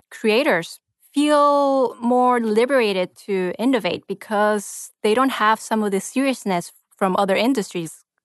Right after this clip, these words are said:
And it really attracts the kind of interesting, quirky people that really push the boundaries of tech.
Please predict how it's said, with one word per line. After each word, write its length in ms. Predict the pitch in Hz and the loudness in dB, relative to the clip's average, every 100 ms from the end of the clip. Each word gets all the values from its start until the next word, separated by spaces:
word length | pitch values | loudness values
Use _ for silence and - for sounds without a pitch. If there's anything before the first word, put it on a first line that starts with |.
| _ _ _ | _ _ _
And 280 | 202 202 196 214 | 0 2 0 0
it 100 | 214 | 0
really 460 | 220 247 254 240 | 0 0 0 2
attracts 500 | 208 - 214 208 - | 0 0 0 0 -2
the 120 | 220 | -8
kind 200 | 196 214 | -4 -2
of 140 | 202 190 | -2 0
interesting, 420 | 226 - - 208 | -2 -4 -6 -4
quirky 460 | - 208 202 202 196 | -2 -4 -4 -6 -4
people 280 | 214 220 202 | -4 -2 0
that 120 | 180 | 0
really 220 | 214 190 | 0 -2
push 280 | - 202 - | -2 -4 -4
the 100 | - | -2
boundaries 420 | 185 185 175 - | 0 0 -4 -10
of 120 | - | -14
tech. 320 | - - - | 0 0 0